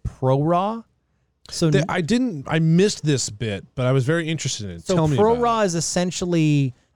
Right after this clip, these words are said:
Speaker 1: um, a system in the phone that actively allows you to edit the photo more effectively after it's been, and the photo and video after it's been shot.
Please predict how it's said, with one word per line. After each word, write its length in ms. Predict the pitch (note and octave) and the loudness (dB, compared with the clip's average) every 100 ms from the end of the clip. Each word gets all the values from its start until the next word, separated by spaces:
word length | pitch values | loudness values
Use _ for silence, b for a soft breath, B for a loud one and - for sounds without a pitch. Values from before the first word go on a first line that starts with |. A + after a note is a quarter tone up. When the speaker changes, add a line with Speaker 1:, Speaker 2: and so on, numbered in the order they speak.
| _ | _
Speaker 1:
um, 560 | C#3+ C3+ B2+ A#2+ A#2 B2+ _ - | -2 0 2 0 -4 -8 _ -8
a 80 | C#3 | -6
system 500 | - - F#3 - E3+ | -4 -2 -2 -2 -2
in 200 | D#3 D#3 | -2 -2
the 80 | D3 | -2
phone 460 | - D#3 C#3+ C3 | -2 -2 0 0
that 140 | B2+ A#2+ _ | -2 -6 _
actively 720 | C3 D3 - D3 D3+ D3+ D3 | -8 -8 -8 -8 -6 -4 -4
allows 560 | - B2+ B2+ B2+ C3+ - | -6 -6 -4 -2 -2 -2
you 140 | B2+ | -4
to 320 | A#2 - C3 - - | -4 -6 -6 -6 -4
edit 340 | D#3+ D#3 B2+ - _ | 0 0 -2 -6 _
the 160 | C3 B2 | -10 -8
photo 340 | - C#3 C3 | 0 2 2
more 220 | B2 B2 | 2 0
effectively 640 | A2 - C3 B2 A2+ A#2 A#2 _ - | -2 -4 -6 -6 -6 -6 -8 _ -8
after 420 | A#2+ C3 - A#2 | -6 -6 -4 -4
it's 140 | A2 | -4
been, 340 | - A#2 G#2 G#2 | -4 -4 -4 -6
and 140 | A#2+ A#2 | -6 -6
the 140 | A2+ | -6
photo 240 | - D3 C3 | -2 0 2
and 100 | B2+ | 0
video 180 | A#2+ | -2
after 320 | A#2+ A2 A#2 A2+ | -2 -6 -4 -6
it's 100 | - | -6
been 140 | G2+ | -8
shot. 280 | - F#2 | -6 -8